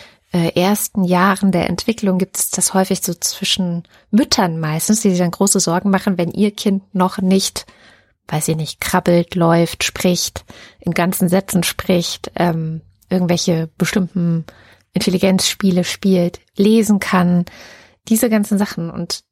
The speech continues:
die Toleranz sozusagen nach oben und nach unten für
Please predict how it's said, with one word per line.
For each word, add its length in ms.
die 120
Toleranz 800
sozusagen 640
nach 160
oben 200
und 80
nach 160
unten 360
für 400